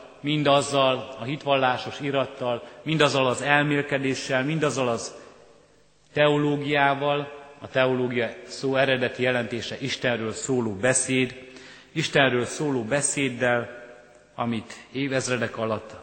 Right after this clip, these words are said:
az emberek összegyűjtöttek, amit hinnie kell a keresztény embernek, az Istent követő embernek, az ige igazságán keresztül el lehet fogadnia.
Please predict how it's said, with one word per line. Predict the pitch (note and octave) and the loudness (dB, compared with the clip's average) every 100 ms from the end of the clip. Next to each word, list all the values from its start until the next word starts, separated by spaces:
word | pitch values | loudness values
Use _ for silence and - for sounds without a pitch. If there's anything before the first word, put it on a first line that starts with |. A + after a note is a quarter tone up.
| - | -10
az | G2+ | -2
emberek | A#2 A2 G2 - | 0 0 -2 -4
összegyűjtöttek, | C3+ - A#2+ A2+ A2 A2+ - A2 G2+ - - _ _ _ _ _ _ | -4 -2 0 0 -2 -4 -6 -8 -8 -12 -20 _ _ _ _ _ _
amit | B2 A2+ G#2+ - | -4 -2 -2 -6
hinnie | - D#3 D3 B2 | -6 -2 0 -2
kell | - A#2 A2 G#2 F#2+ - - - _ | 0 0 0 -4 -10 -18 -20 -20 _
a | - - | -20 -6
keresztény | B2 A#2 A2 - A2 G#2+ | -2 -2 -2 -6 -6 -2
embernek, | A2+ G#2+ A2 G2+ G2 - - - - _ _ _ _ _ | -2 0 -2 -2 -6 -10 -20 -20 -20 _ _ _ _ _
az | F2+ - | -12 -6
Istent | B2+ - C3+ A#2+ - | -6 0 2 2 0
követő | B2+ A2 G2+ A2+ | 0 0 0 -2
embernek, | G#2 G2+ G2+ F#2+ F2+ - - - - - - - | -2 -2 -4 -4 -10 -12 -18 -20 -20 -20 -20 -16
az | G2 A2 | -8 -4
ige | C#3 B2+ | 2 4
igazságán | B2 C3 A2+ C3 A2+ G#2+ G#2 G2+ | 4 2 2 6 6 6 0 0
keresztül | B2 A2+ G#2+ - - G#2 F#2+ - - - _ _ | -2 -2 -2 -6 -8 -8 -10 -14 -20 -20 _ _
el | A#2 A2+ | -4 -2
lehet | A2 G#2 | -2 -4
fogadnia. | - G2 F#2+ F#2 F2+ F2 | -8 -10 -8 -8 -10 -12